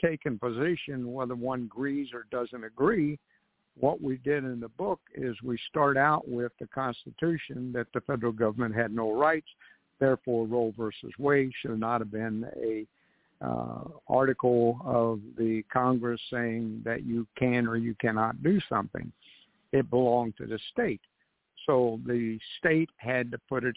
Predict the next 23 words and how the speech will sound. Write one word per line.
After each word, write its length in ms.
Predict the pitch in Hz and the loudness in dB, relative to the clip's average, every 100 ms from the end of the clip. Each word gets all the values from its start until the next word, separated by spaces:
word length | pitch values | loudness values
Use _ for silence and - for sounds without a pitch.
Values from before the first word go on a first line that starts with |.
| - | -6
in 320 | 147 123 117 | -2 0 0
their 240 | 110 113 113 | 0 0 0
amendment, 520 | 107 160 170 160 156 - | 0 2 2 -2 -8 -8
and 160 | 117 | -8
they 160 | 117 120 | -8 -8
had 280 | 113 113 110 | -6 -8 -8
to 80 | 113 | -12
make 260 | 110 110 _ _ - | -8 -10 _ _ -8
the 80 | |
decision. 680 | 104 123 - 185 170 117 110 - - - _ _ - | -2 -2 2 2 2 0 -12 -14 -20 -20 _ _ 0
That's 200 | 131 135 143 | 2 2 -2
exactly 680 | 104 104 127 123 143 120 | -6 -2 0 0 -4 -2
what 440 | 120 110 110 120 117 | -2 -4 -4 -4 -2
happened 580 | 107 123 - 123 113 117 135 | -2 -2 -2 -6 -6 -8 -8
with 220 | 113 110 _ | -8 -8 _
the 100 | 123 - | -4 -4
Supreme 420 | - - 123 117 | -8 -2 2 2
Court. 340 | 101 202 190 160 - _ _ _ - | 2 2 2 0 -4 _ _ _ -2
They 140 | 127 | -2
came 340 | - 143 131 120 | 0 2 2 -2
to 80 | 127 | -2
the 120 | 120 | 0
ruling 640 | 123 131 123 117 127 120 | 2 0 0 -2 -2 -6